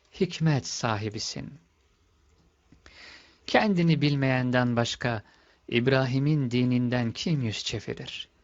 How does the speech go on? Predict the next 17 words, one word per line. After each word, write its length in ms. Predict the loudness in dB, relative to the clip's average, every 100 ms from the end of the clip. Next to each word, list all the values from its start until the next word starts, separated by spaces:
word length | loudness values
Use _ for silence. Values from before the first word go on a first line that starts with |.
| _ _ _ _
Andolsun 840 | 0 0 0 -4 -4 -6 -6 -2
biz 300 | 0 0 -2 -12 -20 -20 -4
İbrahim'i 800 | 0 4 4 2 0 -2 -2 -2
bu 140 | -2
dünyada 500 | 0 -2 -2 0 -2
seçkin 600 | -4 -6 -8 -6 -6 -6
kıldık. 600 | -6 -6 -8 -10 -14 -16 _ _ _ _ -10
Şüphesiz 800 | -6 -4 -2 -2 0 -2 0 4
o 260 | 6 4 2
ahirette 760 | 0 0 -2 -4 -6 -6 -4
de 200 | -4 -4
iyilerdendir. 1000 | -4 -2 -2 -4 -6 -8 -8 -12 -14 -16 _ _ _ _ _ -20 -20 -20 -20 -20 -20 0
Rabbi 440 | 4 4 4 0 2
ona, 460 | 2 2 0 -2 -8 _ _ _ _ _ -4
"Teslim 500 | -2 0 -2 0 0
ol." 360 | 0 -2 -2 -6 -14 _ -2
dediğinde, 680 | -2 -2 -4 -4 -2 -2